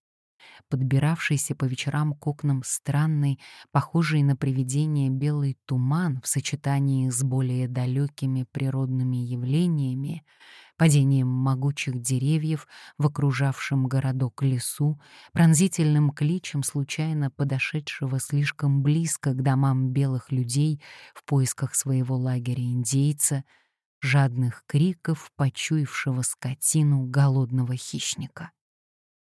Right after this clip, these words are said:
В памятную зиму тысяча шестьсот девяносто первого девяносто второго года зимняя жизнь в Салеме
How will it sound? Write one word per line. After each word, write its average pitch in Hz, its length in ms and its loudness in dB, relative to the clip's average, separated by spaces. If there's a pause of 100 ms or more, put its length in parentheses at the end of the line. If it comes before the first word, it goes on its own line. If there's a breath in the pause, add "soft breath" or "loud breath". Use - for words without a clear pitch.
(440)
В - 180 -20
памятную 180 800 4
зиму 156 560 2
тысяча 151 480 -4
шестьсот 131 460 -2
девяносто 127 640 0
первого 151 600 2
девяносто 131 580 0
второго 127 500 -4
года 175 420 0 (560 loud breath)
зимняя 202 680 4
жизнь 147 580 0
в - 80 -12
Салеме 185 680 -2